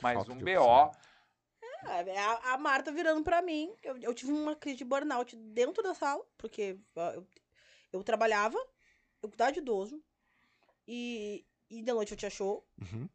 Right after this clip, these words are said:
Speaker 3: e eu tinha as crianças, e o meu filho tava doente, e aí, tipo assim, tudo deu, culminou.
Speaker 2: É, travou o Nintendo.
Speaker 3: Tra-, travou o Nintendo, porque quando eu olhei e eu não via o meu, meu, meu, meu caderno que eu esqueci,
Speaker 2: Deu.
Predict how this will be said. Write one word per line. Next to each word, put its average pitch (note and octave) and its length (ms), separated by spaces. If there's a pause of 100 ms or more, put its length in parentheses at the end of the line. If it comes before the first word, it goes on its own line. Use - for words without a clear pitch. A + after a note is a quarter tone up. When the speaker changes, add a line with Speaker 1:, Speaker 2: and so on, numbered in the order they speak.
(120)
Speaker 3:
e G3+ 360 (160)
eu F#3 80
tinha G#3 160
as G3+ 80
crianças, B3+ 600
e A#3 180
o A3 40
meu A3 120
filho A3 180
tava G3 120
doente, C4 520
e C#4 200
aí, G#3 160
tipo - 240
assim, A3+ 120
tudo C4+ 260
deu, D#4+ 220 (560)
culminou. C4 600
Speaker 2:
É, - 40
travou A#2 300
o - 20
Nintendo. A#2 340
Speaker 3:
Tra-, C#4+ 200 (240)
travou A4 220
o B4 40
Nintendo, G#4 500
porque C#4+ 220
quando F#4 200
eu G4 60
olhei F#4 280
e - 20
eu D4 80
não D4+ 140
via C#4 200
o - 20
meu, B3+ 160
meu, B3 180
meu, A#3+ 240
meu A#3 160
caderno A3+ 300
que - 80
eu A#3 40
esqueci, B3+ 520 (1120)
Speaker 2:
Deu. A#2 240